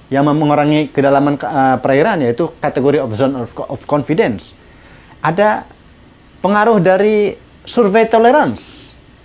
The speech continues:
tekanan udara. Tekanan udara pun berpengaruh terhadap perhitungan U K C. Semua itu akan saya bahas di sini, di channel ini. Jangan lupa like dan subscribe. Nah, pembahasan-pembahasan itu silakan temukan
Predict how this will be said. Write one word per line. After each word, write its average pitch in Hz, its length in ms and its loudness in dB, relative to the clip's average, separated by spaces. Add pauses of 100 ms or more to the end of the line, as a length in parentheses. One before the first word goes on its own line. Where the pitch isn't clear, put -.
(320)
tekanan 233 480 0
udara. 226 480 4
Tekanan 202 400 0
udara 214 240 2
pun 214 160 2
berpengaruh 185 480 0
terhadap 110 320 -6 (320)
perhitungan 95 720 -6
U 95 80 -10
K 87 160 -12
C. 80 120 -14 (1300)
Semua 277 240 4
itu 269 80 2
akan 247 240 2
saya 196 160 2
bahas 170 240 2
di 147 80 0
sini, 135 260 0 (720)
di 185 160 2
channel 135 400 -2
ini. 82 160 -10 (560)
Jangan 90 240 -10
lupa 90 240 -10
like 90 240 -10
dan 110 80 -12
subscribe. 170 480 -2 (480)
Nah, 87 240 -8 (240)
pembahasan-pembahasan 151 800 0
itu 160 160 2
silakan 143 320 -2
temukan 131 320 0